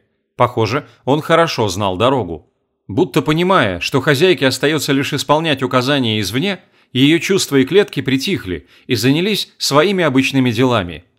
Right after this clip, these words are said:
Они принялись снова вырабатывать желчь, перерабатывать кислород в углекислый газ, выводить из организма остатки слезоточивого газа, снабжать мышцы необходимой им глюкозой.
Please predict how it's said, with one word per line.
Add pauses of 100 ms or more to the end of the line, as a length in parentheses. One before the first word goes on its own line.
(180)
Они
принялись
снова
вырабатывать
желчь, (240)
перерабатывать
кислород
в
углекислый
газ, (280)
выводить
из
организма
остатки
слезоточивого
газа, (200)
снабжать
мышцы (160)
необходимой
им
глюкозой.